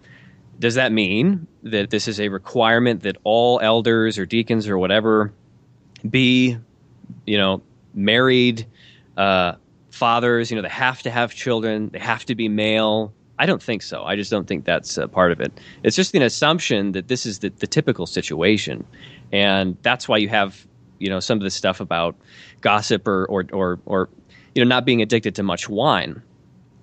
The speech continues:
Why? Well, because in that situation, you know, I mean, even, even today, I mean, men tend to be, you know, more alcoholic. Uh, not <laughs> necessarily, and it depends on the culture, but,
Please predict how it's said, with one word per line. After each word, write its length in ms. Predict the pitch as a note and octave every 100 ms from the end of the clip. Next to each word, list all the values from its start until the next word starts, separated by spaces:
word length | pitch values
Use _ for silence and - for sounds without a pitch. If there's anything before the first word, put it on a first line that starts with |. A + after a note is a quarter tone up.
| -
Why? 340 | A2 G3 F#2
Well, 140 | F2+ G#2
because 460 | G#2+ - A2+ G#2+
in 80 | G#2
that 160 | A2 -
situation, 760 | B2 - F#2 D#3+ - E2 C3 - - -
you 100 | F2
know, 240 | E2+ A#2 C3+ - - - -
I 60 | -
mean, 120 | G#3+
even, 300 | A#3 C4 A3
even 180 | G#3+ F#3+
today, 420 | D3 C3+ G#3+ A2 -
I 60 |
mean, 260 | A2+ A2 G#2
men 280 | G#2+ A#2 B2
tend 280 | A2+ G#2 G#2+
to 60 |
be, 400 | F#2 F2 E2+ G2 - _ - -
you 100 | -
know, 80 | F2+ -
more 540 | G#2 G2+ G2 G2 G2 -
alcoholic. 680 | G2 F#2+ A#2 C#3 G3+ D2 -
Uh, 100 | F2 A#2+ -
not 180 | D3 D3
<laughs> 0 |
necessarily, 720 | A2+ G#2+ - F#2+ G2 A2 D3+
and 80 | D#3+
it 80 | D3+
depends 360 | D#3 D3 D3
on 60 | D#3
the 60 | F3+
culture, 440 | A3 D#4 - D#2+
but, 240 | E2+ G2